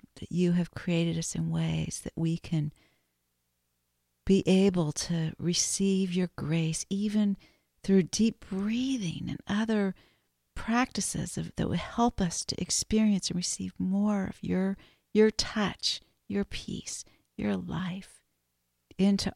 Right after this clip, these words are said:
our life, even into our body and into our, our emotions, our unconscious, and into our relationships. Pray for our listeners, Lord,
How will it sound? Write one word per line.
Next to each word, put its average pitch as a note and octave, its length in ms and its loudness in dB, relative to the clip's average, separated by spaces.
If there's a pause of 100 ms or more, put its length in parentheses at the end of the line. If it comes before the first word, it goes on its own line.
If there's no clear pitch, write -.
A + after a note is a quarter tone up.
(120)
our F3+ 340 0
life, F#3+ 380 -12
even F3+ 260 -4
into F3+ 240 -2
our F3 220 -4
body E3 520 -2
and - 160 -8
into E3+ 280 -6
our, E3 200 -6 (640)
our E3 280 0 (180)
emotions, F3+ 580 4
our - 300 -6
unconscious, - 1000 0 (680)
and E3 100 -2
into E3 240 0
our E3 60 -4
relationships. - 1040 -10 (1160)
Pray A3 240 4
for - 160 0
our E3+ 100 2
listeners, - 480 -4
Lord, - 160 -6